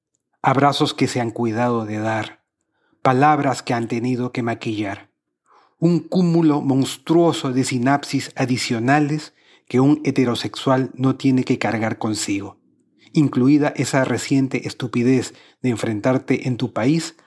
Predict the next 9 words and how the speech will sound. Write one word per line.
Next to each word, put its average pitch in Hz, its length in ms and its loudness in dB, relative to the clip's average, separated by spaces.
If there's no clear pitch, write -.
a 139 120 -2
todo 208 460 2
un 147 200 4
embrollo 135 800 2
porque 123 380 -2
una 131 280 2
película 117 500 0
de 107 160 -6
Disney 127 500 0